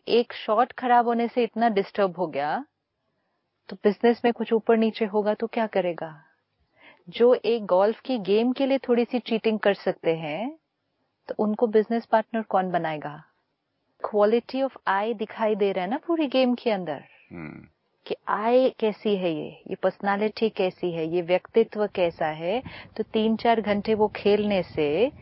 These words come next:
Speaker 1: I की रिफ्लेक्शन पूरी तरह से दिखाई दे देगी। That's why they are able to decide।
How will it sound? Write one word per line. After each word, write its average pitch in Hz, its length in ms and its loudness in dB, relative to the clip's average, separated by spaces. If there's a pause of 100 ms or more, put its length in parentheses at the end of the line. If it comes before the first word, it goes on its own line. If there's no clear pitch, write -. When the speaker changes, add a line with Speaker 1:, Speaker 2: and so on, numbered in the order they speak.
(300)
Speaker 1:
I 202 220 0
की 240 140 -6
रिफ्लेक्शन 226 560 -2
पूरी 262 220 -2
तरह 254 240 2
से 247 160 0
दिखाई 208 380 -2
दे 196 120 0
देगी। 190 220 0
That's 202 240 2
why 233 140 4
they 214 180 2
are 208 140 2
able 196 220 -2
to 190 60 -2
decide। 175 400 -4